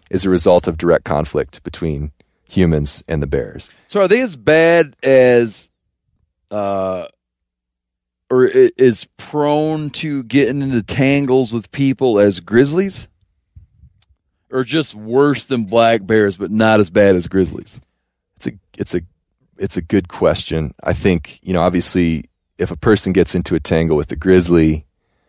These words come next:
Speaker 1: I think the outcome is probably more likely to be fatal. But there were instances, in fact, during the research I was conducting,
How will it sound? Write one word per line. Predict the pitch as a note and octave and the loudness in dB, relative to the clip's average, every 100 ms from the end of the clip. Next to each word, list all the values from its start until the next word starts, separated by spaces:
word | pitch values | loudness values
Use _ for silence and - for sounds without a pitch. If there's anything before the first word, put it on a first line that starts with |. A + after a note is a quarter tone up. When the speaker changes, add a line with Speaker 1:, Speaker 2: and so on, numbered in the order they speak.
| _ _ _ - | _ _ _ -14
Speaker 1:
I | |
think | - E2+ | -10 -8
the | - | -2
outcome | D#2+ - - D#2+ D2 - _ _ | -2 -2 -4 -4 -4 -10 _ _
is | - D#2 - _ | -8 -8 -10 _
probably | - D2+ D#2+ D#2+ D#2 | -6 -4 -4 -6 -4
more | D#2 D#2 | -4 -4
likely | D#2 D2 D2+ D#2+ D2+ | -2 -2 -2 -4 -6
to | - | -10
be | - D#2+ C#2+ D#2 - | -8 -6 -4 -8 -12
fatal. | - - D#2+ E2 F2+ A2 _ _ _ _ _ _ _ | -20 -4 0 2 0 -2 _ _ _ _ _ _ _
But | - F2+ | -4 2
there | G2 | 2
were | F#2 G#2 | 4 2
instances, | F#2 G2+ - F2 - E2 D#2+ | 2 -2 -2 -6 0 0 0
in | - E2 | -2 -10
fact, | - F2 E2+ D#2+ - - E2 | 0 2 4 2 -6 -20 -12
during | F2+ F#2 F2+ F2 E2 - _ _ _ _ _ _ | 0 2 2 2 -2 -6 _ _ _ _ _ _
the | F#2 | -8
research | F2 G2 - E2+ - | -4 -4 -2 -4 0
I | D#2+ | 0
was | D#2 - | 0 -2
conducting, | D#2 D#2+ D2+ - D#2 D2 | -4 -2 -2 -2 -6 -6